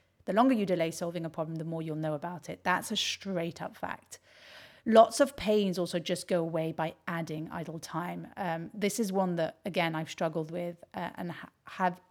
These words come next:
undoubtedly gotten better at. Just let things simmer, unless they are obviously, again, urgent and important, and see what else bubbles up to the surface. This also gives you some distance, which also allows your brain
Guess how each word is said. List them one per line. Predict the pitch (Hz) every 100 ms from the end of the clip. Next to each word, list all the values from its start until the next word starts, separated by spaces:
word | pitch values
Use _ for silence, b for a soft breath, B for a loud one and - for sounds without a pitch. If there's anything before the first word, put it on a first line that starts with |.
| -
undoubtedly | 254 220 180 185 160 180
gotten | 180 165 165
better | 165 151 -
at. | 175 - - B B B -
Just | - 453
let | 453 392 -
things | - 220 214 185
simmer, | - 196 175 - -
unless | 208 214 214
they | -
are | 202 -
obviously, | 202 175 180 - 175
again, | 170 165 165 -
urgent | 180 165 170 160
and | 170
important, | 160 175 170 165 170 B B B B
and | 233 226
see | - 254
what | 269 320 320
else | 190 190 190
bubbles | - 180 180 185
up | 170 185
to | -
the | 170
surface. | - - 185 - - -
This | 208 240 247
also | 254 320
gives | 240 208 196
you |
some | 202 202 175
distance, | 160 190 190 - 165 - -
which | - -
also | 202 202 185
allows | 170 165
your | 175
brain | 156 202 220 180